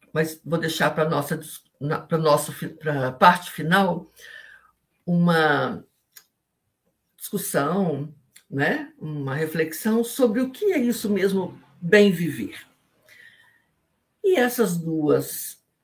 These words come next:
escolas, principalmente o epicurismo, elas foram muito mal faladas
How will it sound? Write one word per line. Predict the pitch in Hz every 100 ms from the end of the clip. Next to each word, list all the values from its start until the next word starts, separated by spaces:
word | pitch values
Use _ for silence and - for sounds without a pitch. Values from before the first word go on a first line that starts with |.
| _ -
escolas, | 135 - 208 190 156 123 123 - - - - _ _ _ _ _ _ _ _ _
principalmente | 294 370 359 254 - 165 156 175 185 170 165
o |
epicurismo, | 147 147 143 139 139 156 139 - - - _ _ _ _ _ -
elas | 247 254 254
foram | 254 254 247
muito | 233 214 262 330 294 220
mal | 196 196
faladas | - 160 160 151 147 165 175 - -